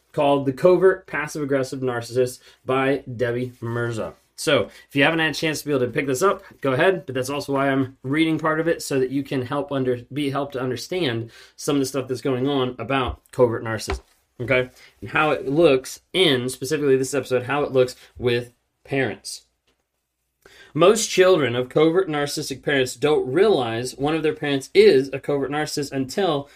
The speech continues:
they're in their thirties. I've noticed in my interviews that this age is common time for awakening. It is a painful experience, but also validating. It is common for children of covert narcissistic parents to hear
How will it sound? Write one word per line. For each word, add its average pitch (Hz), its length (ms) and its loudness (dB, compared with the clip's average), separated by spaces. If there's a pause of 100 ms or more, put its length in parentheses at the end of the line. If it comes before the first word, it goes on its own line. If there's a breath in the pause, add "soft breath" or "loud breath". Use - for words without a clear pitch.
(160 loud breath)
they're 131 140 4
in 139 120 2
their 127 120 2
thirties. 131 560 -4 (440 soft breath)
I've 127 120 0
noticed 156 300 2
in 160 40 -4
my 147 120 0
interviews 175 440 2
that 135 140 -2
this - 260 0
age 165 300 2
is 131 100 -2
common 190 460 -2
time 139 340 -2
for 139 140 -2
awakening. 131 640 0
It 151 160 2
is 123 100 0
a 113 60 -4
painful 190 420 0
experience, 151 460 -4 (260 loud breath)
but 135 140 4
also 139 400 0
validating. 110 640 -4 (640 soft breath)
It 156 140 2
is 143 140 0
common 190 360 -2
for 165 120 -4
children 165 300 0
of 139 80 -8
covert 165 380 4
narcissistic 147 540 -6
parents 151 380 -4
to 127 120 -6
hear 165 500 2